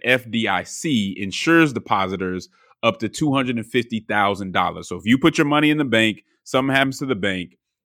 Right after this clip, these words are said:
up to two hundred and fifty thousand dollars of your, uh, of your money will come back to you. It's insured. But many depositors in S V B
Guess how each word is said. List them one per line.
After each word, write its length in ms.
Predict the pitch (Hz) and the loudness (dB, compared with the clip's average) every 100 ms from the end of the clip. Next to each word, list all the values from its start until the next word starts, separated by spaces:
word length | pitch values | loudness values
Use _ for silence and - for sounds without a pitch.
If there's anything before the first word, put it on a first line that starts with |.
| _ _ - | _ _ 0
up 160 | 110 | 0
to 100 | 110 | -2
two 260 | - 165 147 | -6 -4 0
hundred 260 | 143 131 | 0 0
and 80 | 113 | -2
fifty 300 | 123 123 120 | -2 -2 -2
thousand 520 | 113 113 110 113 110 | -2 0 0 0 -2
dollars 340 | 101 104 104 95 | 0 0 0 -4
of 120 | 95 | -4
your, 160 | 101 95 - | -4 -4 -10
uh, 40 | 90 | -8
of 420 | 92 90 85 95 | -4 -4 -4 -2
your 140 | 107 | 0
money 460 | 107 98 92 90 90 _ _ | 2 0 0 -2 -6 _ _
will 100 | 95 | -8
come 220 | - 98 | -4 -2
back 240 | 90 90 - | 0 0 -2
to 100 | 87 | -14
you. 140 | 87 | -14
It's 120 | 87 | -12
insured. 540 | 90 82 - 85 78 - _ _ _ _ _ _ _ | -10 -6 -2 -2 -4 -14 _ _ _ _ _ _ _
But 120 | 107 107 | -2 0
many 320 | 123 175 208 | 4 6 6
depositors 720 | 139 - 110 104 107 104 101 | 2 2 0 2 -2 -4 -4
in 120 | 101 | -6
S 220 | 107 104 | -6 -8
V 180 | 101 101 | -8 -8
B 600 | 92 147 180 104 98 120 | -2 0 2 2 0 -4